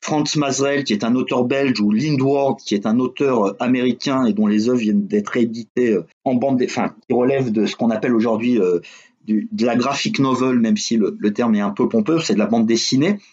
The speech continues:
Donc il y a, il s'in-, il s'inscrit vraiment dans le courant des années vingt et trente du noir et blanc, des, du travail en hachure, de la gravure sur bois. Enfin, on peut aller dans toute un, une histoire, euh,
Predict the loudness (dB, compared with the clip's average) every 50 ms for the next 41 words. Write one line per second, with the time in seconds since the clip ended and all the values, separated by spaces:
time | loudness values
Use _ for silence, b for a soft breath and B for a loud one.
0 | B B B B B B B -2 -2 0 0 0 -2 -2 -4 -6 -12 _ _ -8
1 | -6 -4 -2 0 0 0 -2 -4 _ _ _ _ _ _ -6 -4 -2 -2 -2 -2
2 | 0 0 0 0 2 2 2 0 0 0 -2 -2 -2 -2 0 0 0 0 0 0
3 | 0 0 0 0 -2 -2 -2 -2 -4 -4 -4 -2 0 0 0 0 0 0 0 0
4 | 0 0 -2 -2 -2 0 0 0 0 0 0 0 0 0 0 0 0 B B B
5 | B B B B B B B B B -2 -2 -2 -2 -2 0 2 2 2 2 2
6 | 2 2 2 0 0 -2 -4 -4 -2 0 2 2 2 2 2 2 2 2 0 0
7 | 2 0 0 2 2 0 0 -2 0 0 2 2 2 2 0 0 -2 0 0 0
8 | 0 0 0 0 2 2 0 0 0 -2 -2 -4 _ _ -8 -6 -2 0 0 2
9 | 2 0 -2 -4 _ _ _ _ _ _ -4 -2 0 0 0 -2 -4 -4 -2 0
10 | 2 2 2 2 2 2 2 0